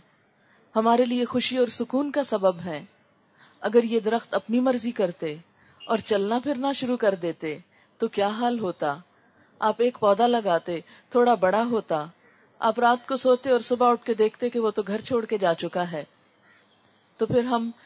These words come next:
کس طرح ان چیزوں کو اپنے قابو میں لاتے، کس طرح ان کو اپنے بس میں لاتے؟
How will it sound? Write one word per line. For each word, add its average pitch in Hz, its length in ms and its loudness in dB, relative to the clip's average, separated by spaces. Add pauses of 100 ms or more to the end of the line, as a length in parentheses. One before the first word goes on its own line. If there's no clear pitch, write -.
(180)
کس 254 200 -4
طرح 262 160 0
ان 320 220 0
چیزوں 262 280 -4
کو 247 100 0
اپنے 226 240 -4
قابو 190 320 0
میں 220 140 -2
لاتے، 165 380 -4 (320)
کس 254 180 -8
طرح 294 240 0
ان 320 100 -4
کو 269 120 -2
اپنے 226 220 -4
بس 190 280 -2
میں 220 100 -2
لاتے؟ 160 400 -6